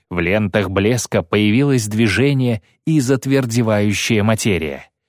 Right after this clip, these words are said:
Еще мгновение, и в центре магических кругов возникла человеческая фигура. Фигура черноволосой женщины, бессильно лежащей на полу. Свечи расцвели лепестками дыма,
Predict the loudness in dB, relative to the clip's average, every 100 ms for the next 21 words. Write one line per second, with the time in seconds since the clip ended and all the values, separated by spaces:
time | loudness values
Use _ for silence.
0 | _ _ -4 -2 -2 0 0 0 0 2
1 | 2 0 -2 -4 -10 _ _ -4 -4 -2
2 | 0 0 2 0 2 2 2 0 -2 -2
3 | -2 -2 0 0 0 2 0 -2 0 0
4 | 0 0 0 0 0 0 -2 _ _ _
5 | -8 -4 0 0 0 -2 -2 -4 -6 -4
6 | -2 -2 -2 -2 2 2 2 -2 -8 _
7 | _ _ _ -8 -6 0 0 2 0 0
8 | 0 2 2 2 2 0 0 0 2 0
9 | 0 -2 -4 -6 _ _ _ -8 -2 -2
10 | -2 -2 0 2 0 -2 -6 -6 -2 -2
11 | 0 -2 -2 -4 -2 -2 -2 -2 -2 -6
12 | _ _ _ _ _ _ _ _ _ _
13 | _ -12 -2 0 0 0 0 -2 -2 0
14 | 2 2 2 -2 -4 -4 -2 0 0 0
15 | -2 -2 -10